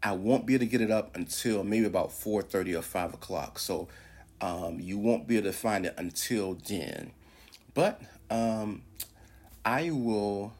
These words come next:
be ending this podcast right now.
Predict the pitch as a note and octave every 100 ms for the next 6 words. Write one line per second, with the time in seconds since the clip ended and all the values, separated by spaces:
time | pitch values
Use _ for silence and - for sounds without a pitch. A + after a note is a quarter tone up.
0 | - - - - - - - - F#3 G3+
1 | C#3+ - B2 - G#2+ - F2 E2+ A#2 E3
2 | F3 E3+ E3 D#3+